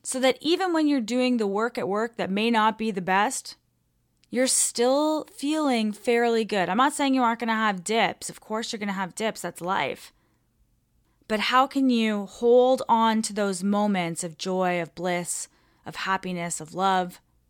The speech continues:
and let that time spread out longer?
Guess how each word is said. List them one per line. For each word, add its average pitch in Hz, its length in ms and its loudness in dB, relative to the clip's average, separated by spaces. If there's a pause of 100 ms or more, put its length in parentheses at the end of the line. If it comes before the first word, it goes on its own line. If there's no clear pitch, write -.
(560)
and 202 220 -2
let 214 220 0
that 214 240 0
time 190 480 -2
spread 185 540 -4
out 175 420 -4 (280)
longer? - 600 -10